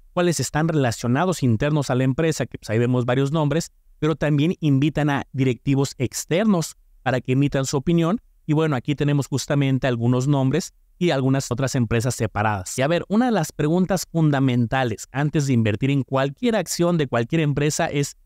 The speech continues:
a ver, ¿de dónde sale el dinero? ¿Cómo es un negocio rentable? ¿De dónde llegan las ventas? Luego va a haber gastos para llegar a la utilidad. Bueno, creo que en el equipo de fútbol puede ser claro. Por un lado, sabemos que se hacen transacciones entre jugadores, que tanto se adquieren jugadores con talento, pero también se venden,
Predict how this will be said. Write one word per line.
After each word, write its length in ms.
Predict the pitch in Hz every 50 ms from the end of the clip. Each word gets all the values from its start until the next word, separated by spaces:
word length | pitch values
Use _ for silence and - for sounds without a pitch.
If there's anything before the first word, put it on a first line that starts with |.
| _ _ _
a 100 | - 110
ver, 180 | 120 147 147 131
¿de 160 | 120 127 139
dónde 420 | 135 127 151 160 175 180 175 180 165
sale 360 | - - 165 147 151 156 156
el 80 | 151
dinero? 420 | 139 117 117 110 117 120 117 107 98
¿Cómo 200 | - 143 151 156
es 100 | - -
un 100 | 165 156
negocio 420 | 151 139 123 139 147 - - 160
rentable? 680 | 143 139 120 107 107 104 - 123 127 123 117 101 92 - _ _ - _ -
¿De 80 | 127
dónde 240 | 123 139 156 160 160
llegan 340 | 139 139 147 151 151 135 117
las 180 | 104 98 98
ventas? 500 | 117 127 139 156 156 135 151 160 - - - _ - -
Luego 180 | - 117 107 113
va 60 | 113
a 20 | 120 123
haber 120 | 123 123
gastos 420 | 123 139 151 147 - - - 135 -
para 180 | - 131 113
llegar 240 | 104 98 98 107 113
a 40 | 123
la 80 | 120
utilidad. 440 | 113 107 - 110 120 131 156 156 135 - _ _ _ - - _ _
Bueno, 240 | 196 202 185 139 113
creo 160 | - 196 202
que 100 | - 233
en 60 | 208
el 100 | 196 170
equipo 300 | 143 - - 156 143 160
de 40 | 151
fútbol 420 | - - 151 147 139 143 143 156 170
puede 260 | - - 170 151 147
ser 240 | - - 117 113 -
claro. 300 | - 147 151 147 131 -
Por 100 | 131 147
un 80 | 180
lado, 200 | 175 160 170 175
sabemos 440 | 165 - 151 135 147 156 160 156 -
que 120 | - -
se 100 | - -
hacen 260 | 120 - - 135 135 123
transacciones 800 | - 113 110 110 - - 107 - - - 131 147 190 190 -
entre 200 | 147 127 113 110
jugadores, 680 | 101 - 120 110 107 107 123 143 139 139 - - - - _ - - - -
que 80 | 110
tanto 260 | - 110 107 104 -
se 140 | 101 - -
adquieren 420 | 101 98 - _ - 139 175 190 165
jugadores 520 | - 170 135 135 135 139 151 147 135 -
con 180 | - 131 123 123
talento, 440 | 127 127 135 143 143 139 123 120
pero 160 | - - 117 104
también 340 | - 101 110 113 120 135
se 220 | 131 - - 117 104
venden, 580 | 107 113 123 160 202 214 202 165 156 165 202